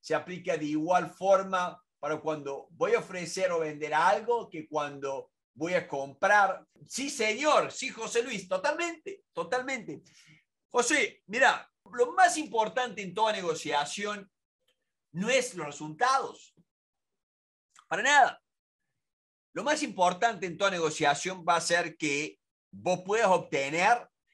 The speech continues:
y que el otro pueda obtener lo que ellos quieren. El resultado se va a dar si nosotros experimentamos y si nosotros nos dejamos llevar, nosotros empezamos a trabajar de forma tal de que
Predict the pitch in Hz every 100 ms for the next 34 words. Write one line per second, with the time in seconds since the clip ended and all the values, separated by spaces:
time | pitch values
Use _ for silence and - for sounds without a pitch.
0 | _ 151 151 160 220 302 302 - 202 175
1 | 165 156 139 139 143 151 _ _ _ 135
2 | 151 190 180 180 269 254 139 - _ _
3 | _ _ 165 180 202 190 294 302 - 190
4 | 202 202 180 175 - _ _ _ - 196
5 | 190 170 - 262 262 165 151 - _ _
6 | 165 165 180 170 160 170 277 269 202 160
7 | 160 160 214 196 160 151 156 151 - 240
8 | 294 285 165 147 147 143 135 - _ _
9 | _ 156 185 202 170 165 151 214 214 190
10 | 175 160 147 175 165 156 165 156 147 185
11 | 160 143 _ _ _ _ 127 170 156 160
12 | 151 151